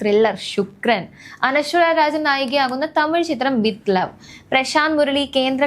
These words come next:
കഥാപാത്രമാകുന്ന കരുതൽ എന്നിവയും ഈ ആഴ്ച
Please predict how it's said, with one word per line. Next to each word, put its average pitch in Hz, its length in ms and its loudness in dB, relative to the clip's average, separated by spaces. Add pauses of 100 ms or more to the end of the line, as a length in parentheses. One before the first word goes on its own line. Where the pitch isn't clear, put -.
കഥാപാത്രമാകുന്ന 254 880 0 (100)
കരുതൽ 208 360 2 (200)
എന്നിവയും 262 420 0 (100)
ഈ 240 40 2 (100)
ആഴ്ച 208 220 -2